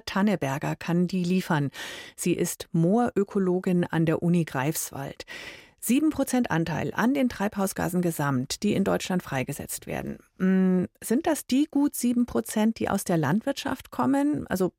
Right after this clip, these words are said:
die meisten trockengelegten Moorflächen sind ja Getreidefeld, Weide, Grünfutteranbau, Acker.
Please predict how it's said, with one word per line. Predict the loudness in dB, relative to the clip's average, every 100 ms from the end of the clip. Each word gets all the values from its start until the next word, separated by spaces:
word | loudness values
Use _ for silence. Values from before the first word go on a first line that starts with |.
| -2
die | 2
meisten | 2 0 -2
trockengelegten | -4 -2 0 0 0 2
Moorflächen | 4 2 2 0 2
sind | 2 2 2
ja | 0 -2 _ -6
Getreidefeld, | -4 -2 -2 0 0 0 2
Weide, | 0 2 2 0 -4 -14 -16 -14
Grünfutteranbau, | 0 2 2 0 0 0 2 2 2 2 0 -6 _
Acker. | -4 -2 -2 -2